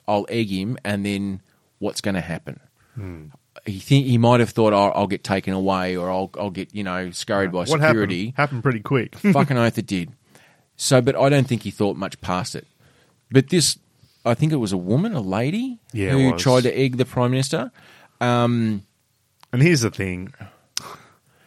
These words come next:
Speaker 1: and this is
Speaker 2: She
Speaker 1: where
Speaker 2: looked like the kind of person that would do it.
Speaker 1: Did she now?
Speaker 2: Like, it looked like, once again, it looked like someone was a bit entitled. Like,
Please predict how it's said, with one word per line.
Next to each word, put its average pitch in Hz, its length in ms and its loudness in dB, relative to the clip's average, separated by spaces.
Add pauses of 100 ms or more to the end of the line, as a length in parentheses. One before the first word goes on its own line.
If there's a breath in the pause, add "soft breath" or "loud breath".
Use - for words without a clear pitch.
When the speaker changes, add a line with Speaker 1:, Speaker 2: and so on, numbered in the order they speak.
(120 loud breath)
Speaker 1:
and 143 160 6
this 254 160 2
is 247 60 2
Speaker 2:
She 190 80 8
Speaker 1:
where 147 100 12
Speaker 2:
looked 170 220 8
like 120 160 6
the 110 80 0
kind 107 200 0
of 87 80 -4
person 101 340 -2
that 101 80 -6
would 87 160 -6
do 82 200 -4
it. 92 80 -14 (520 soft breath)
Speaker 1:
Did 92 160 -6
she - 180 -4
now? 85 280 -2
Speaker 2:
Like, 120 180 0
it 131 40 0
looked 147 220 -2
like, 113 180 0 (120)
once 135 260 0
again, 113 140 -4
it 101 60 -6
looked 120 160 -2
like 92 100 -6
someone 107 220 -4
was 95 120 -6
a 95 40 -10
bit 92 140 -8
entitled. 87 540 -8
Like, 95 220 -4